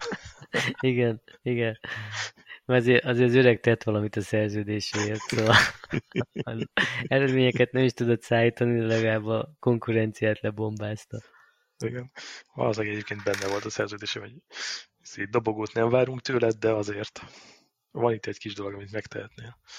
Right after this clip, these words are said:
Speaker 2: Ja. Ja, ja. Paul Espargaro, tizenegyedik. Hát. Na mindegy, jó lesz ez.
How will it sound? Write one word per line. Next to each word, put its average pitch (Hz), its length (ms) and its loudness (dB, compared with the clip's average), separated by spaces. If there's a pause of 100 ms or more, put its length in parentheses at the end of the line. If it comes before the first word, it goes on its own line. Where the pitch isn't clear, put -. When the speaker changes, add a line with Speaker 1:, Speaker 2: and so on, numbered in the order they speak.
(120)
Speaker 2:
Ja. 110 360 -6 (1160)
Ja, - 200 -12
ja. - 120 -12 (1800)
Paul 107 260 -10
Espargaro, 104 760 -10 (220)
tizenegyedik. 107 680 -12 (2250)
Hát. 170 380 -4 (2500)
Na 151 180 -8
mindegy, 117 360 2
jó 107 180 2
lesz 101 240 -4
ez. 101 200 -8